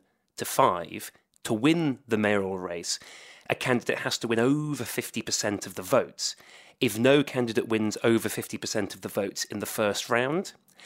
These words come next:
a new round of voting is initiated, which takes into account people's second choice votes, and so on and so on,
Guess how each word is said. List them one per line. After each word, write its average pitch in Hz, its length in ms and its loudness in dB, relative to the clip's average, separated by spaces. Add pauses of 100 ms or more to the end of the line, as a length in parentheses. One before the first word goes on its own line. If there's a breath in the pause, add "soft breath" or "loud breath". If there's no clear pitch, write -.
(360 soft breath)
a 120 100 4
new 156 360 2
round 120 280 2
of 101 100 -4
voting 110 420 0
is 104 140 -4
initiated, 104 800 -2
which 101 200 -4
takes - 280 -6
into 107 220 -6
account - 500 -6 (200 soft breath)
people's 98 540 -4 (300)
second - 600 -2
choice - 380 -2
votes, - 500 -4 (200 soft breath)
and 117 120 0
so 120 320 6
on 107 120 0
and 104 100 -6
so 107 260 0
on, 95 220 -2